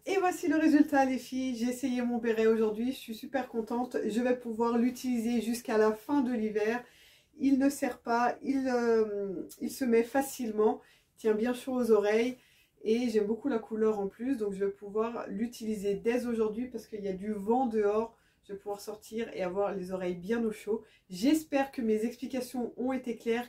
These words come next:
que vous allez vous aussi pouvoir réaliser, réaliser votre béret pour pouvoir vous tenir chaud jusqu'à la fin de la saison. N'hésitez pas à mettre un like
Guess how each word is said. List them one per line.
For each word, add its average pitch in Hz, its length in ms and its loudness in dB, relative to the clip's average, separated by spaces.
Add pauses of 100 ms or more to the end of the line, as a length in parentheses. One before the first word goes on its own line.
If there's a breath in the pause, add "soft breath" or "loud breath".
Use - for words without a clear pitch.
que - 140 0
vous 262 240 4
allez 226 400 2
vous 226 180 -4
aussi 269 300 -6
pouvoir 196 380 0
réaliser, 214 760 0 (220 loud breath)
réaliser 220 500 2
votre 233 440 -2
béret 202 440 2 (440 loud breath)
pour 262 240 -8
pouvoir 226 320 -4
vous 214 120 -6
tenir 214 380 -4
chaud 294 320 0
jusqu'à 254 480 2
la 240 140 -2
fin 311 320 -4
de 214 120 -4
la 294 140 4
saison. 240 460 -4 (320 loud breath)
N'hésitez 294 560 4
pas 269 320 0 (100)
à 202 60 -6
mettre 208 280 -2
un 202 100 2
like 226 460 0